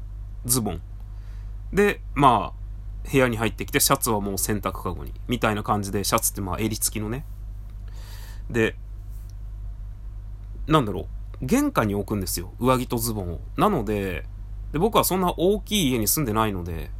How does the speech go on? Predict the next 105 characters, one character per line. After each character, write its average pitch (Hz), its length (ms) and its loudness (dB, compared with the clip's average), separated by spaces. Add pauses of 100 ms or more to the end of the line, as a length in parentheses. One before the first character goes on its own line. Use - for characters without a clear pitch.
(100)
も 143 80 2
う - 20 2
狭 143 360 0
い 151 60 0
玄 131 160 4
関 104 160 0
な 95 80 -2
ん - 40 -2
で - 20 -4
す 85 100 -4
よ 87 60 -6
ね、 90 160 -4 (440)
本 107 160 0
当 101 120 -4
に。 92 160 -4 (760)
で、 156 80 0
そ 185 160 4
こ 240 200 2
に 240 200 0
基 - 160 2
本 214 180 2
的 202 180 -2
に 208 80 2
も 190 120 4
う - 40 -10
コ - 160 4
ロ 190 180 4
ナ 196 140 2
禍 139 200 4
に 104 100 2
な 98 140 0
っ - 20 -8
て - 200 0
以 113 80 4
降、 104 280 2
荷 147 140 6
物 160 280 2
を 92 40 0
置 92 80 -4
く 117 120 0
よ 107 100 4
う - 20 -2
に 92 80 -2
し - 60 -4
て 90 80 -4
る 87 60 -4
ん 78 40 -8
で - 40 -8
す - 120 -4
よ。 - 120 -10 (180)
カ - 160 8
バ 190 160 6
ン 190 120 2
と 185 160 2
か 117 140 2
も 98 140 0
全 120 240 4
部 85 80 -4
そ - 180 -2
う - 40 -2
な - 100 -8
ん - 40 -10
で - 60 -8
す - 100 -6
よ 104 60 -2
ね。 104 60 0
も 104 120 0
う - 20 -4
部 143 120 4
屋 185 160 6
に 151 100 0
持 101 140 -2
ち - 100 0
込 143 160 2
ま 147 120 6
な 113 120 2
い 95 60 -4
よ 90 100 -4
う 82 60 -6
に 82 60 -6
し - 80 -2
て 92 120 -4
て、 92 340 -4 (600)
だ - 80 2
か 117 80 2
ら 110 60 4
玄 170 300 4
関 104 160 0
が 95 80 -4
ど 156 160 6
ん 170 80 4
ど 95 60 -6
ん 87 40 0
狭 147 300 2
く 175 120 2
な 170 100 8
っ 165 60 -2
て - 120 -6
っ 85 40 -2
て - 180 -6
る 78 80 -4
ん - 40 -8
で - 60 -10
す - 140 -4
よ。 - 80 -8